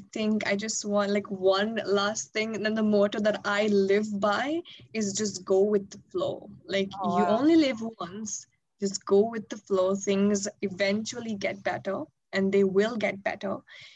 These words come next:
Speaker 1: You don't have to constantly work so hard on yourself and, you know, pressurize yourself unnecessarily, but just always be yourself,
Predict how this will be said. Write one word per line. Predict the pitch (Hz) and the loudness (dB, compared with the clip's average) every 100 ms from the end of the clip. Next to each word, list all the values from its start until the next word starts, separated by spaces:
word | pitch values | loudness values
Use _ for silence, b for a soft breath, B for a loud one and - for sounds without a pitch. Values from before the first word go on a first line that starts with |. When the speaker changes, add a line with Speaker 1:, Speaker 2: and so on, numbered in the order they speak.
| B | B
Speaker 1:
You | 208 | -2
don't | 196 202 | 0 0
have | - 202 196 | 0 -6 -6
to | 202 | -8
constantly | 202 196 196 196 208 196 202 202 196 196 B B 196 | -4 -4 -2 -4 -4 -2 -2 0 0 -2 B B -2
work | 208 202 | -2 0
so | - 226 | -4 -2
hard | 196 202 196 | -2 0 0
on | 190 190 | 0 -2
yourself | 190 196 - 185 185 185 190 196 | -4 -4 -4 -4 -4 -4 -6 -6
and, | 185 180 196 B B - | -6 -8 -10 B B -6
you | |
know, | 220 | -4
pressurize | 196 196 - 190 196 | -2 -2 -2 -2 -2
yourself | 202 196 196 196 - | -2 -2 -2 -4 -2
unnecessarily, | 208 190 196 202 196 185 208 285 _ _ - | 0 0 -2 -4 -4 -4 -4 -8 _ _ -4
but | 190 | -4
just | 190 196 190 | -2 -6 0
always | 196 196 202 196 b b 208 | 2 2 0 -4 b b -6
be | 262 | 0
yourself, | 311 294 190 185 202 | 2 2 -2 -2 -6